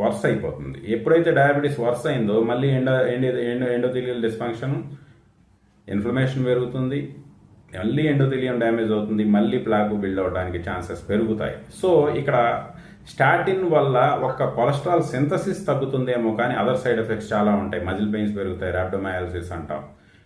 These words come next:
అట్లాగే విటమిన్ K సింథసిస్ తగ్గించేస్తుంది. విటమిన్ K సింథసిస్ తగ్గించేయటం వల్ల మీకు ఏదైతే మనకి కాల్షియం మనకి రక్తనాళాల్లో డిపాజిట్ అయ్యే ఛాన్సెస్ పెరుగుతూ ఉంటాయి.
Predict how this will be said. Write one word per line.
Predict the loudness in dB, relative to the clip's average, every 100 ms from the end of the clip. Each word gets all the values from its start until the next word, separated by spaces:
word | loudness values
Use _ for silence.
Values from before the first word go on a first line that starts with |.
| _ _ -6
అట్లాగే | -2 2 4
విటమిన్ | 4 4 2 2
K | 2 2
సింథసిస్ | 0 -2 -4 -6 -2 0 2 0 -4 -12 -20 _ _ -4
తగ్గించేస్తుంది. | -2 0 0 0 -2 -2
విటమిన్ | 0 2 2
K | 4 2
సింథసిస్ | 0 -4 -4 -4 -2
తగ్గించేయటం | -4 -4 -4 -2 0
వల్ల | 0 0
మీకు | 0 -2 -2 -2 -4 -6 -12 -20 _ _ 0
ఏదైతే | 2 2 2
మనకి | 2 0 -2 0 -2 -2 -12 -8 2
కాల్షియం | 4 4 2 0 -2 -4 -10 -18 -20 _ _ -20 -20 _ _ -6
మనకి | -4 0 2 2
రక్తనాళాల్లో | 2 0 2 4 4 4
డిపాజిట్ | 2 4 4 4 0
అయ్యే | 0
ఛాన్సెస్ | 0 0 -2 -4 0
పెరుగుతూ | 0 2 0 0
ఉంటాయి. | 0 -2 -6